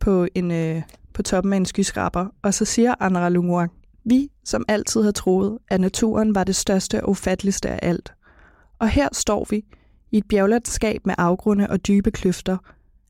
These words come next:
alt skabt af menneskers håndarbejde. Hvad jeg ser, kan jeg ikke fatte,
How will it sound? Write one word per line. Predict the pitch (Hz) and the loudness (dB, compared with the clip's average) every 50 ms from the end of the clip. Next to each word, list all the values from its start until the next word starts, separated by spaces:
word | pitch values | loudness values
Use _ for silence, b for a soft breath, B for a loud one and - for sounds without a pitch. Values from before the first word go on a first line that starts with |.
| _ - | _ -2
alt | 226 226 - - | 0 0 0 -2
skabt | - - - 185 185 - - - | -2 -2 0 -2 -2 -2 -4 -2
af | - 196 | 2 2
menneskers | 196 190 185 185 - - 202 196 - | 4 4 2 2 0 0 0 -2 0
håndarbejde. | - 190 175 180 175 180 190 180 - - 185 - _ _ _ _ _ _ _ _ _ _ _ - | 0 0 2 2 2 2 2 0 -2 -4 -8 -10 _ _ _ _ _ _ _ _ _ _ _ -2
Hvad | - 208 | 0 2
jeg | 214 226 233 | 2 2 2
ser, | - - 277 262 - - - | 0 2 0 0 0 -2 -2
kan | - 247 240 | 0 2 2
jeg | 208 196 | 4 2
ikke | 202 214 220 | 2 0 0
fatte, | - - 190 175 170 196 208 | 0 2 2 2 2 0 -2